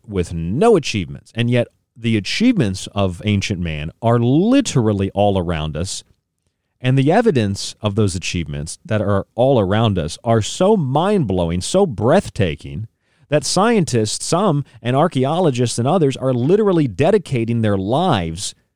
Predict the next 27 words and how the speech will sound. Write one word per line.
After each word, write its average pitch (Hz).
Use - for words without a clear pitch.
to 156
disproving 120
that 143
humans 202
built 220
those 98
things, 71
or 180
others 165
that 131
are 131
dedicating 160
their 117
lives 110
to 117
proving 127
that 135
they 135
were 120
built 127
and 151
that 131
we 170
can 165
rebuild 143
them 120
today, 113